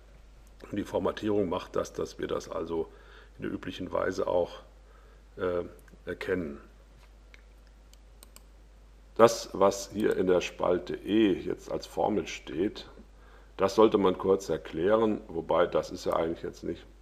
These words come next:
beim Excel-Kurs die Aufgabe, aber trotzdem versuchen sollte ich's mal.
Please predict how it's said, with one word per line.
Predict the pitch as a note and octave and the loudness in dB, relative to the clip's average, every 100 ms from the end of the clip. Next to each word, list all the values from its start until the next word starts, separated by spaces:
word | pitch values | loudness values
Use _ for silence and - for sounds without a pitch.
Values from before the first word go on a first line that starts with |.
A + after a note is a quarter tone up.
| - | -10
beim | C#2+ C#2+ D2+ | -6 -6 -6
Excel-Kurs | - F#2 - F#2 E2+ - - - - - - - - - - - - F#2+ F#2+ - - | -6 -6 -4 -4 -4 -6 -20 -20 -20 -20 -20 -20 -20 -20 -20 -16 2 4 4 0 -12
die | - - | -6 -2
Aufgabe, | D2 A2+ - A#2 B2+ B2 | 0 0 4 10 10 10
aber | A#2 F#2 F#2+ | 6 6 4
trotzdem | - G2+ - F#2+ F2+ | 4 0 2 2 2
versuchen | E2+ - E2 F#2 G2 F#2 | -2 -10 -8 -6 -6 -8
sollte | D#2+ D#2 D#2 E2 | -6 -4 -4 -6
ich's | - | -12
mal. | D2 C#2 B1 | -10 -8 -8